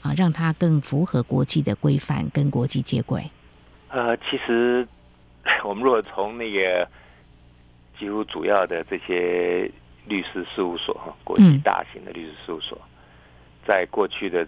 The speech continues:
Speaker 2: 十五年期间哈，
Speaker 1: 嗯。
Speaker 2: 实际上是陆陆续续把他们的事务所从香港、从新加坡、从纽约直接搬到上海、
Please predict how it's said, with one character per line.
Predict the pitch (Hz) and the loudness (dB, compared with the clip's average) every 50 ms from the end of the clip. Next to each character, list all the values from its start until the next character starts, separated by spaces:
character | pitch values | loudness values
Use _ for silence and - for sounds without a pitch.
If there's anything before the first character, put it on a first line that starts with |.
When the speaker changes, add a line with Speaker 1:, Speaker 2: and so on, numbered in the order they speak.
| - - - | -4 -8 -10
Speaker 2:
十 | - - - - - - 85 85 85 87 92 90 - - | -6 -4 -2 -2 -2 -2 -2 -2 -2 -2 -4 -4 -6 -6
五 | 90 82 80 | -6 -6 -4
年 | 82 82 82 90 95 92 - - - - - - - - - | -4 -6 -6 -8 -10 -14 -18 -20 -20 -20 -20 -18 -14 -14 -14
期 | - - | -8 -4
间 | - 92 87 85 | -2 -2 -2 -2
哈， | 87 85 - - - - - - - | -6 -10 -12 -12 -16 -20 -20 -6 0
Speaker 1:
嗯。 | - 170 | 2 2
Speaker 2:
实 | - | 2
际 | - | 2
上 | - 101 92 90 85 | 2 0 0 -2 -4
是 | 98 95 98 - - - - - - - - | -6 -6 -6 -8 -14 -20 -20 -20 -20 -12 -4
陆 | 110 113 | -2 0
陆 | 104 104 101 | 0 2 0
续 | 95 - - 98 90 | 0 -2 -2 -2 -2
续 | - - 98 90 | -2 0 0 0
把 | 80 85 87 85 87 | 2 2 0 0 0
他 | 87 90 92 | 0 -2 -2
们 | 92 90 | -2 -6
的 | 87 85 - - | -10 -12 -12 -8
事 | - 95 | -8 -6
务 | 90 | -6
所 | 82 - - 95 90 | -8 -8 -10 -10 -10
从 | - - 90 90 - | -10 -12 -12 -8 -4
香 | - 92 92 95 | -2 -2 -2 -2
港、 | 98 101 - - | -4 -6 -6 -6
从 | - - - - | -8 -12 -10 -8
新 | - 92 87 | -8 -8 -4
加 | - 92 90 90 | 0 0 0 0
坡、 | - - 95 95 92 92 95 - - | -2 -4 -4 -4 -2 -2 -4 -6 -6
从 | - - 104 95 92 - - - - - | -8 -10 -8 -10 -14 -18 -20 -20 -14 -8
纽 | - 87 80 82 | -6 -6 -6 -4
约 | 87 87 90 87 85 87 - - - - | -2 -2 0 0 0 -2 -6 -10 -10 -10
直 | 90 | -4
接 | 82 95 92 | -2 -2 0
搬 | - - 90 90 | 0 0 -2 -2
到 | 87 92 90 85 | 0 0 0 0
上 | 82 - - - 92 80 78 | 0 0 0 0 -2 -2 -4
海、 | - - 78 - - | -10 -10 -10 -10 -10